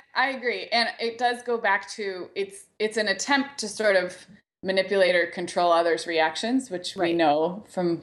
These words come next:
Speaker 1: popular <laughs> psychology that we
Speaker 2: Doesn't
Speaker 1: cannot
Speaker 2: work.
Speaker 1: do.
Speaker 2: <laughs> Exactly.
Speaker 1: Unfortunately.
Speaker 2: <laughs> Unfortunately.
Speaker 1: Um, so I think, again, it comes back to, you know,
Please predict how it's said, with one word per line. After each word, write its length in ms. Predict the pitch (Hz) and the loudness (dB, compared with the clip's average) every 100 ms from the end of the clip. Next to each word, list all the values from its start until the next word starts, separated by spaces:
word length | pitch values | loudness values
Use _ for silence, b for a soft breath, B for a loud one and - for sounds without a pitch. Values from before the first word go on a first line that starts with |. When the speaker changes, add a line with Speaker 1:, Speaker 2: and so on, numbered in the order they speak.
| - | -2
Speaker 1:
popular 380 | 170 - 170 | -4 0 0
<laughs> 120 | 170 - | 0 0
psychology 680 | 190 - 175 180 180 180 - | -2 2 2 4 0 0 0
that 140 | 247 214 | 2 4
we 60 | |
Speaker 2:
Doesn't 140 | 220 202 | 4 4
Speaker 1:
cannot 200 | 185 180 | 2 2
Speaker 2:
work. 60 | |
Speaker 1:
do. 200 | 196 185 | 0 0
Speaker 2:
<laughs> 100 | 202 | 0
Exactly. 600 | 277 294 - 202 202 254 | 0 0 4 2 2 -2
Speaker 1:
Unfortunately. 800 | 233 220 233 226 302 214 - 202 | -2 2 2 2 2 2 0 -4
Speaker 2:
<laughs> 40 | 208 | -6
Unfortunately. 720 | 208 339 185 226 208 160 156 | -6 -4 0 2 2 0 -4
Speaker 1:
Um, 60 | - - | -6 -2
so 240 | 330 277 | 2 2
I 120 | 240 | 2
think, 260 | 262 269 240 | 0 -6 -8
again, 280 | 226 262 220 | -8 -4 -4
it 100 | 180 | -4
comes 220 | 208 190 - | -12 -16 -8
back 260 | 175 170 | -8 -8
to, 360 | - 175 170 151 _ _ _ _ _ - | -10 -10 -10 -14 _ _ _ _ _ -14
you 60 | |
know, 240 | 170 143 | -8 -8